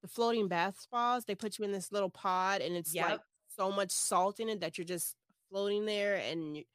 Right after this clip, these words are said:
Speaker 1: it's dark and it's quiet. Like, I want to do that. Um,
Speaker 2: Uh, wouldn't you, oh, see, I would be,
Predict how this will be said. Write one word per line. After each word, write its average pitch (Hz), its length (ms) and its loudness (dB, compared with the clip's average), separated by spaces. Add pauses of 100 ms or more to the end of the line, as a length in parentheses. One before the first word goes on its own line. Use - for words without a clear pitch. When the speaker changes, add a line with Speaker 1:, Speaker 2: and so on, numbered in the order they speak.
(320)
Speaker 1:
it's 175 220 -6
dark 196 440 6
and 147 100 -4
it's 147 140 -8
quiet. 190 600 2
Like, 170 200 -2
I 196 200 0
want 240 260 -2
to 202 80 -12
do 170 200 -4
that. 131 200 -10 (600)
Um, 165 400 2
Speaker 2:
Uh, 156 140 -6
wouldn't 262 260 -2
you, - 100 -10
oh, 220 100 0
see, - 240 -4
I 220 140 6
would 285 160 -2
be, 226 280 -4